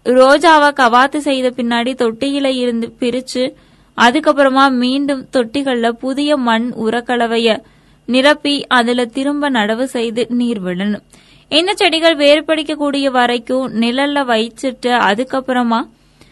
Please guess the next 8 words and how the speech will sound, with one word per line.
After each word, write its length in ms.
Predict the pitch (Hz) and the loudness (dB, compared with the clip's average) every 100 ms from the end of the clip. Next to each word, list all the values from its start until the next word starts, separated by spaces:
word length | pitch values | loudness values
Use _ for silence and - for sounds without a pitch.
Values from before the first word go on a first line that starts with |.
| _ _ | _ _
வழக்கமான 640 | 247 269 320 381 349 330 320 | 4 6 4 2 0 0 0
இடங்கள்ல 600 | 285 254 277 269 254 277 | 0 0 0 -2 0 -2
சூரிய 540 | 302 294 311 311 311 | -2 -6 -4 -2 0
ஒளி 220 | 277 262 | 0 0
படும்படி 580 | 254 220 226 233 226 226 | 0 0 0 -2 -2 -2
அவற்றை 420 | - 226 254 262 254 | -2 -2 -4 -6 -4
நாம 320 | 220 208 233 | -4 -2 -4
வைக்கலாம். 580 | 254 175 165 196 196 | -4 -6 -6 -8 -8